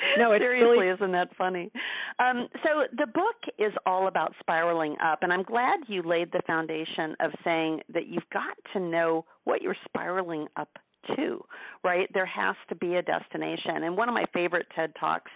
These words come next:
Speaker 2: is Simon Sinek's, uh, talk about why and having why at the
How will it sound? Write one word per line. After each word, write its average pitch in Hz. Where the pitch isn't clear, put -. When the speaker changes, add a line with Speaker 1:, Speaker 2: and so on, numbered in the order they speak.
Speaker 2:
is 156
Simon 156
Sinek's, 160
uh, 156
talk 156
about 147
why 143
and 151
having 156
why 147
at 143
the 156